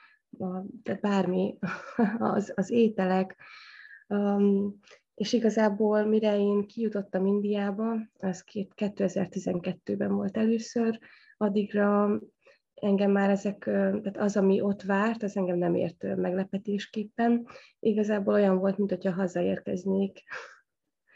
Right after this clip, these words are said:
Öm, egyrészt az, az emberek szívélyessége miatt is, másrésztről meg amiatt is, mert, ö, ö,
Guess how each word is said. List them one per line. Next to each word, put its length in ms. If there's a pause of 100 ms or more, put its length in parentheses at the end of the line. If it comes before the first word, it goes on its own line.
(420)
Öm, 600 (200)
egyrészt 480
az, 240
az 100
emberek 360
szívélyessége 880
miatt 360
is, 160
másrésztről 880
meg 180
amiatt 420
is, 160
mert, 380
ö, 240 (640)
ö, 300